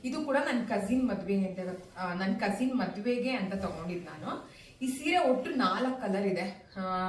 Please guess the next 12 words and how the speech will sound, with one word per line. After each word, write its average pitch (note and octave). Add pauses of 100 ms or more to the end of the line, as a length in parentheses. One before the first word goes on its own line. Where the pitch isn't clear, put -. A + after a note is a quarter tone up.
(1120)
ತೋರಿಸ್ತೀನಿ. G3+
ಇದು G3
ಬಂದು F#3+
ನೋಡಿ, E3+
ಇದು G3+
ರಾಮ F#3
ಗ್ರೀನ್ F3
ಬರುತ್ತೆ E3
ಸ್ಯಾರಿ, - (880)
ಸರಿನಾ? F#3 (340)
ಒಂದು F#3+
ಕಲರು. F3